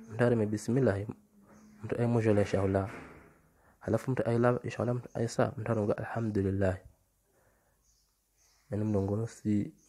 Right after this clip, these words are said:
ngese za mba mtu aye mid-, areme bismillah mwandoni, mtu aye midio mwisoni. Yani, mtu aye le shaula, mtu aye sa. وعن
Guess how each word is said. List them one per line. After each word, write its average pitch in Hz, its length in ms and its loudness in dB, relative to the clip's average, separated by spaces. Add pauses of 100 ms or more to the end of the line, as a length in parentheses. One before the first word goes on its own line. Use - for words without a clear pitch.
ngese 117 220 -4
za 110 320 2 (540)
mba 98 160 2
mtu 110 440 -4
aye 110 120 0
mid-, 104 320 -2
areme 101 440 2
bismillah 117 480 0
mwandoni, 110 500 2 (460)
mtu 110 160 -2
aye 113 140 2
midio 110 640 0
mwisoni. 98 680 -2 (100)
Yani, 101 120 -8
mtu - 320 -8
aye 98 340 -4 (160)
le 101 140 0
shaula, 98 260 -2
mtu 98 160 -2
aye 92 120 0
sa. 92 260 -8 (1300)
وعن 120 360 2